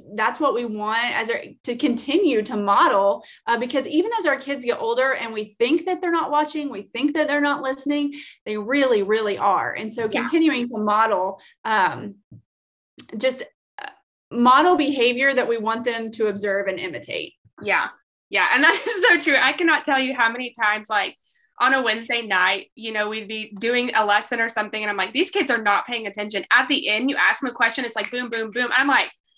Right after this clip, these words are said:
Speaker 2: "What?" Okay, you know, so it's just, it's, it's so fun. I love
Speaker 1: Or
Speaker 2: that.
Speaker 1: they s-,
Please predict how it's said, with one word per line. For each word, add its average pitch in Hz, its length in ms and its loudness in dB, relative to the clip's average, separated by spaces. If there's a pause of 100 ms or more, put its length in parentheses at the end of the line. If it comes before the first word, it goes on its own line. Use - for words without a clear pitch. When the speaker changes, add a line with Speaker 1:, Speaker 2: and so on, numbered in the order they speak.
(460)
Speaker 2:
"What?" 294 240 6 (600)
Okay, 330 420 4
you 285 140 2
know, 285 200 6
so 311 180 2
it's 311 200 -2
just, 330 320 -4 (120)
it's, 262 320 -4 (120)
it's 240 220 -8
so 220 220 -2
fun. 190 420 -2
I 226 120 2
love 208 280 2
Speaker 1:
Or 196 60 2
Speaker 2:
that. 180 100 6
Speaker 1:
they 285 140 6
s-, - 180 -2